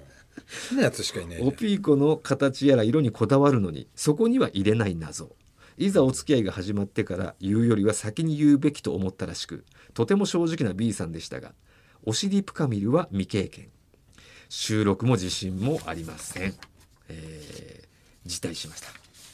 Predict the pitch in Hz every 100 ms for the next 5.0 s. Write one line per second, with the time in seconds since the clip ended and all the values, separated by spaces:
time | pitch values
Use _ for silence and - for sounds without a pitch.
0 | - - - 87 82 73 67 - - 101
1 | 143 156 170 151 117 - 135 160 135 123
2 | 104 101 113 131 127 120 135 139 135 -
3 | 117 104 139 143 - 110 - 139 139 139
4 | 131 127 123 120 123 127 104 82 67